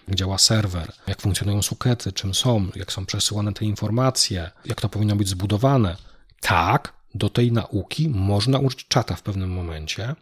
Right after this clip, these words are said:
zadając mu odpowiednie pytania, prosząc go o pomoc. Można rozbudowywać swoją wiedzę, ale ta bazowa wiedza i będzie moim zdaniem kluczowa, bo tak jak mówię, szczegóły implementacyjne, jakieś technikalia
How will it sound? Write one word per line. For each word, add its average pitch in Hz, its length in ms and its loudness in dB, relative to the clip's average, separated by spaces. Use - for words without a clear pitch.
zadając 98 440 -2
mu 101 100 2
odpowiednie 110 440 0
pytania, 87 520 -6
prosząc 110 400 -4
go 113 120 -2
o 110 80 0
pomoc. 85 560 -8
Można 104 320 0
rozbudowywać 110 920 4
swoją 104 360 0
wiedzę, 90 400 -4
ale 110 160 -2
ta 101 120 -4
bazowa 107 480 4
wiedza 101 380 2
i 120 100 -4
będzie 110 260 2
moim 117 180 4
zdaniem 104 280 0
kluczowa, 90 600 -6
bo 101 400 0
tak 120 140 -2
jak 131 80 0
mówię, 117 240 6
szczegóły 127 320 2
implementacyjne, 110 1200 2
jakieś - 240 -10
technikalia 98 760 -4